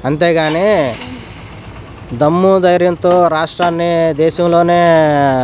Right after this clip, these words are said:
అగ్రగామిగా నిలబెట్టిన జగన్ గారిని అనేంత పోటుగాళ్ళు కాదు. ఇప్పుడు రాష్ట్ర నాయకుడిని చేయలేని ఆ పరిస్థితిలో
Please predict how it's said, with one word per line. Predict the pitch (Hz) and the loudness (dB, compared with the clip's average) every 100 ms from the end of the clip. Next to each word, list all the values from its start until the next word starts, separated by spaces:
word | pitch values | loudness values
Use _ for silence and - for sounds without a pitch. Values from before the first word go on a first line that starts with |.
| 120 117 113 117 | 0 -2 -4 -4
అగ్రగామిగా | 131 170 180 175 170 170 | -2 0 2 0 0 0
నిలబెట్టిన | 165 165 160 156 160 | 0 0 0 0 0
జగన్ | 151 156 160 | 2 2 2
గారిని | 160 160 160 151 151 147 | 2 2 2 0 0 0
అనేంత | 147 147 151 151 131 147 143 135 - - - - 160 | 0 0 0 0 -2 -2 -2 -4 -8 -14 -12 -4 0
పోటుగాళ్ళు | 165 170 175 170 | 0 2 0 0
కాదు. | 165 165 190 262 - - - - | 0 0 -2 -4 -8 -20 -20 -18
ఇప్పుడు | - 160 190 208 180 156 127 123 127 | -6 0 2 4 4 4 2 0 0
రాష్ట్ర | 175 - 190 | -2 -2 -2
నాయకుడిని | 180 180 165 165 165 151 | 2 2 2 0 0 2
చేయలేని | 156 156 156 147 143 139 | 2 4 4 4 2 2
ఆ | 131 131 127 120 123 - 170 | 0 0 -2 -4 -6 -4 -6
పరిస్థితిలో | 175 180 - 196 175 156 | -6 -10 -6 -2 0 0